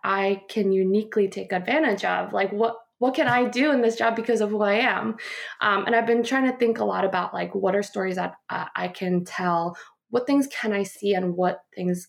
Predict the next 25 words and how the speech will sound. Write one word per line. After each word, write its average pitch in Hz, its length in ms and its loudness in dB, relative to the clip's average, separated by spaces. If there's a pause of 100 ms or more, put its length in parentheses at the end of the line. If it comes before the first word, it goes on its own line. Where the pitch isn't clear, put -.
(120)
can 180 120 -10
I, 165 400 -8 (560)
um, 175 500 -2
tell 165 480 -2
on 165 160 -2
behalf 165 480 -2
of 160 260 -4 (640)
those 175 220 2
countries, 170 460 -4
those 165 160 -2
cultures, 165 760 -2 (640)
um, 165 320 -2
and 170 200 -2
help 180 340 -2 (260)
Americans 180 600 0
learn 170 160 -2
about 165 220 -6
the - 60 -10
diaspora 160 640 -6
too. 180 460 -8
So 302 340 2 (160)
I'm 254 80 2
really 294 180 4
excited. 214 640 2 (400)
Um, 185 480 0